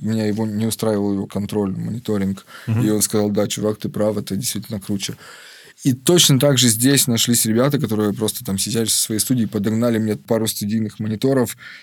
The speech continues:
Speaker 1: э, с В Г Т Р К и венгерских, такие огромные г-, гробы
Speaker 2: А я видел тебя на
Speaker 1: с
Speaker 2: студии,
Speaker 1: бумажными
Speaker 2: ставил, да.
Speaker 1: диффузорами, но там качество звучания очень крутое.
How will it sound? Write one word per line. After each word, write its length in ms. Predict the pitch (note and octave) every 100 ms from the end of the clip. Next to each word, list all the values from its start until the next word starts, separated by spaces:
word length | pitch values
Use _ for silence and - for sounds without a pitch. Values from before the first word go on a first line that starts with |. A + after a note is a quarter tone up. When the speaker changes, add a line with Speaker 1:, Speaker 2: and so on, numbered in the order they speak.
| _
Speaker 1:
э, 120 | -
с 140 | F#2 -
В 100 | G#2+
Г 100 | G#2+
Т 140 | A2
Р 140 | G#2+ G#2+
К 340 | B2 C3 C3
и 140 | G#2
венгерских, 760 | G#2 A2 A2 G#2+ B2 C3+ - G2
такие 280 | G2+ G2 G#2+
огромные 360 | A#2 A2+ A2 G#2+
г-, 140 | G#2+ G2 _ -
гробы 380 | B2 A2 A#2+ A#2+
Speaker 2:
А 80 | B2+
я 40 |
видел 280 | D#3+ C#3+ F#2+
тебя 160 | F#2+ F#2+
на 60 |
Speaker 1:
с 60 | G2+
Speaker 2:
студии, 180 | G#2+ B2
Speaker 1:
бумажными 540 | C3+ C#3 C3 B2 A#2+
Speaker 2:
ставил, 20 |
да. 60 | A2+
Speaker 1:
диффузорами, 920 | A#2 - B2 C3+ C#3+ C#3 A#2+ A2+ G2+ - - -
но 320 | B2 C3+ C3 B2
там 300 | B2 A#2+ A2+
качество 360 | B2+ A#2+ -
звучания 440 | A2 G#2+ C3 A#2+ G2+
очень 180 | G2 -
крутое. 420 | G#2 - F#2